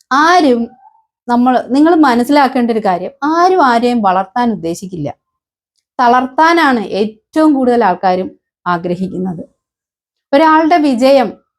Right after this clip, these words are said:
പലർക്കും, കുറെ പേരൊക്കെ, ആ, മറ്റുള്ളവർ വിജയിച്ച് കാണിക്ക-, കാണണം എന്ന് ആഗ്രഹിക്കുന്നവരൊക്കെ ഉണ്ടാവും. പക്ഷേ കൂടുതൽ പേരും അങ്ങനെ അല്ലാത്തവർ തന്നെയാണെന്ന് നമ്മൾ തിരിച്ചറിയണം.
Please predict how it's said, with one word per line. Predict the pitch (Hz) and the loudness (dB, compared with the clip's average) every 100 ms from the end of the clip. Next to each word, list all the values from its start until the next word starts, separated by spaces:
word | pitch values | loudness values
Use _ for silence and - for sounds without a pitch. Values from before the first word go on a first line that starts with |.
| 254 | -2
പലർക്കും, | 240 254 285 269 202 | 0 2 0 -2 -6
കുറെ | - 226 240 302 | -4 -2 0 0
പേരൊക്കെ, | 359 359 339 349 370 370 _ _ 311 | 2 2 2 2 0 -2 _ _ -2
ആ, | 302 | 0
മറ്റുള്ളവർ | 311 320 320 320 330 | 0 -2 0 2 2
വിജയിച്ച് | 311 269 294 302 | 0 2 0 0
കാണിക്ക-, | 294 285 269 277 269 | 0 0 0 -2 0
കാണണം | 269 269 269 | 0 2 2
എന്ന് | 277 | 2
ആഗ്രഹിക്കുന്നവരൊക്കെ | 262 220 233 220 226 233 233 226 | 0 0 -2 -2 -2 -2 -2 -2
ഉണ്ടാവും. | 226 180 180 165 151 | -4 -2 -4 -4 -6
പക്ഷേ | 214 214 - 311 208 254 - _ _ _ _ _ _ _ _ _ _ _ _ _ _ | -8 -8 -6 0 0 0 -6 _ _ _ _ _ _ _ _ _ _ _ _ _ _
കൂടുതൽ | - 339 440 494 480 285 | 0 2 4 4 4 2
പേരും | 226 196 190 - | 0 0 -4 -8
അങ്ങനെ | 208 226 240 | -6 -4 -4
അല്ലാത്തവർ | 208 185 185 202 220 226 | -4 -4 -6 -6 -6 -4
തന്നെയാണെന്ന് | 220 226 220 202 208 214 - | -2 -2 -2 -2 -4 -6 -6
നമ്മൾ | 196 202 | -4 -2
തിരിച്ചറിയണം. | 214 208 175 202 185 165 143 | -2 -2 -4 -4 -2 -2 -6